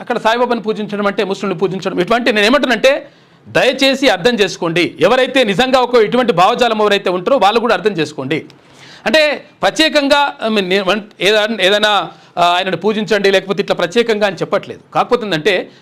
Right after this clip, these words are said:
చాలామంది కోట్లాది మంది భక్తులు ఈ తెలుగు రాష్ట్రాల్లో ఉన్నారు, దేశవ్యాప్తంగా కొన్ని కోట్లాది మంది భక్తులు ఉన్నారు. ఆ భక్తుల మనోభావాలు దెబ్బతి-, దెబ్బ వినే విధంగా అసలు యాక్చువల్‌గా ఈ టెంపుల్కి వెళ్తేనే ఇక అసలు యాక్చువల్‌గా ఒక అపచారం చేసినట్లుగా ఇట్లా ప్రచారం జరుగుతూ ఉంది.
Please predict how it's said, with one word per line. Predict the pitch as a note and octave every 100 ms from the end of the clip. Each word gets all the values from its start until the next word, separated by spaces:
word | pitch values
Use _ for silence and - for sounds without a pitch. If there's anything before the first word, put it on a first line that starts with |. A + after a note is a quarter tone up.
| _ -
చాలామంది | G3 C#4+ D4+ C4 A#3+ A3+
కోట్లాది | - A#3+ D#4 D4 C4 B3
మంది | A3+ G#3+
భక్తులు | E3 F#3 G3 C#4+ G#3 F#4+
ఈ | C4
తెలుగు | B3 C#4
రాష్ట్రాల్లో | C#4+ B3+ B3+ A3 F#3
ఉన్నారు, | C3+ A#2+ - _ C#3+
దేశవ్యాప్తంగా | A3 D4 D4+ A#3+ A#3 G#3
కొన్ని | D4 A#3+ E3+
కోట్లాది | - D4+ D#4 B3+
మంది | A3+ F#3+
భక్తులు | E3 E3 A3+
ఉన్నారు. | C#3+ A#2+ - _ - - - -
ఆ | D4
భక్తుల | G#3 A#3 A#3+ E4
మనోభావాలు | A#3+ C4+ D4+ C#4 C4+ C4 A3
దెబ్బతి-, | E3+ G3+ A3 G3
దెబ్బ | F#3 A#3+
వినే | B3 A3
విధంగా | G#3 G3+ G3+ G3+ - _ _ _ - -
అసలు | G3 C#4
యాక్చువల్‌గా | C4 B3+ C#4 C4
ఈ | B3+
టెంపుల్కి | B3+ A3 A3 B3+ C4
వెళ్తేనే | A#3+ C4 B3
ఇక | A#3+
అసలు | A3+
యాక్చువల్‌గా | G#3+ A3+ A3+ G#3+
ఒక | F3+
అపచారం | F#3 A#3+ B3 A3
చేసినట్లుగా | G3+ - F3 A3 G3 F#3+
ఇట్లా | F#3+ F#3
ప్రచారం | F3 F3+ C#4+ C#4
జరుగుతూ | G#3+ G#3 G3+ G3
ఉంది. | F3 F3 G#3+